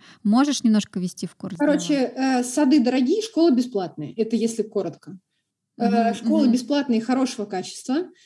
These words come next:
Speaker 2: Есть тоже, м, сайты, где можно, м, м, полностью отличные отзывы подобрать, э,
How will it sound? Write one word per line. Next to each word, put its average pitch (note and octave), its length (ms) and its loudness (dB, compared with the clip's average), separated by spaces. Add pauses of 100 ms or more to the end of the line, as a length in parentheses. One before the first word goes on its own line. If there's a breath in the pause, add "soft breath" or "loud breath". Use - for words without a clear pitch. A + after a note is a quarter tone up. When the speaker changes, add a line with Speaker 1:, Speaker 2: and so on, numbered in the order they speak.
(120)
Speaker 2:
Есть C#4 320 0
тоже, C4 240 0
м, A3+ 360 0
сайты, A3+ 400 0
где A3+ 160 -2
можно, G#3+ 300 0 (260)
м, G#3+ 160 -2 (100)
м, G3+ 440 -4
полностью A3+ 440 0
отличные A#3+ 420 2
отзывы G#3 480 0 (280 soft breath)
подобрать, G#3+ 560 0
э, G3+ 180 -2